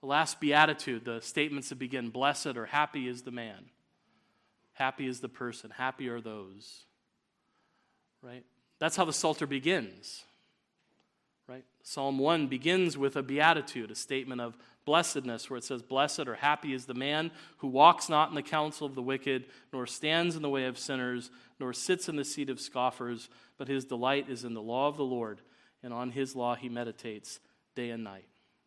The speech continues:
That was the first beatitude of the Psalter. Here is the last.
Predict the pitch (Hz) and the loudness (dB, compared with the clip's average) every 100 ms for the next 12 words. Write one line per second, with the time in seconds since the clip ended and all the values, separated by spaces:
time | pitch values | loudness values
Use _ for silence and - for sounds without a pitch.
0 | - 131 131 - 127 - 151 - - 117 | -6 -4 -4 -8 -8 -2 -2 -2 -8 -8
1 | 113 110 - 107 101 - _ _ _ _ | -6 -8 -12 -16 -16 -20 _ _ _ _
2 | 117 110 - 113 104 95 - 156 156 147 | -18 -16 -12 -12 -12 -12 -6 -4 -4 -4
3 | 135 127 135 101 101 - - - | -4 -4 -4 -6 -12 -16 -16 -20